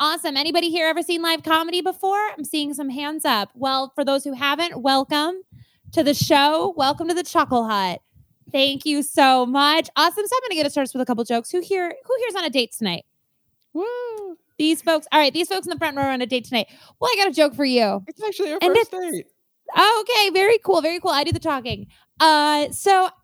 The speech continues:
Speaker 1: I guess
Speaker 2: We're
Speaker 1: my
Speaker 2: from,
Speaker 1: joke
Speaker 2: we're from
Speaker 1: is
Speaker 2: town, but we've never seen live comedy before.
Speaker 1: Very cool. Very cool. Security?
Speaker 2: The pa-, the pandemic was,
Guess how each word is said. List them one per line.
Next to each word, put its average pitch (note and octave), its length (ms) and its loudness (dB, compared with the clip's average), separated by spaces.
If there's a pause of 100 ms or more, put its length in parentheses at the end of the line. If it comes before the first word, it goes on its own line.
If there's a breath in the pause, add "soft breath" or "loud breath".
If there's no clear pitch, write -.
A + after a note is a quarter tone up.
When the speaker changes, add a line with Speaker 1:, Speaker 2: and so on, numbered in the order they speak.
Speaker 1:
I F#4 80 4
guess G#4 180 0
Speaker 2:
We're G4+ 60 0
Speaker 1:
my F#4+ 80 4
Speaker 2:
from, G4 80 2
Speaker 1:
joke F4+ 220 2
Speaker 2:
we're E4 80 -2
from D#4 140 0
Speaker 1:
is D4 40 -10
Speaker 2:
town, D4+ 320 -4
but C4 120 -6
we've C4 180 -8
never F4+ 200 -8
seen F#4 240 -8
live F4 220 -10
comedy E4+ 400 -8
before. - 560 -16 (240 soft breath)
Speaker 1:
Very D#4+ 420 0
cool. D4 280 0
Very C#4+ 240 -2
cool. C#4 240 -6
Security? D4+ 540 -4 (440)
Speaker 2:
The B3+ 120 0
pa-, D4+ 380 -6
the B3+ 80 -6
pandemic C#4 520 -8
was, B3+ 340 -10